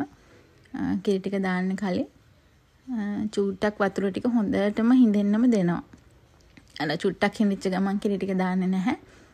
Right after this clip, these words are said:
ටිකක් වතුර ටික තෙත ගතිය හොඳටම යනකම් ඉඳලා තමයි කිරි එකතු කරන්නේ.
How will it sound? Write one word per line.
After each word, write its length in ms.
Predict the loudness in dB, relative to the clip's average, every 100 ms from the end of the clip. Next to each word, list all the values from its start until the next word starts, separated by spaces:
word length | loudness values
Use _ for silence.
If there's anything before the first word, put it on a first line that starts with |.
| _ -20 -20
ටිකක් 220 | -14 -8 -6 -4
වතුර 280 | -4 -4 -6
ටික 220 | -4 -4
තෙත 220 | -2 -2 0
ගතිය 260 | -2 0 0
හොඳටම 460 | 2 2 0 0 0
යනකම් 360 | 0 -2 -2 0
ඉඳලා 260 | 0 -2
තමයි 300 | -2 2 2
කිරි 220 | 2 0 0
එකතු 260 | -4 -8
කරන්නේ. 460 | -6 -4 -2 -2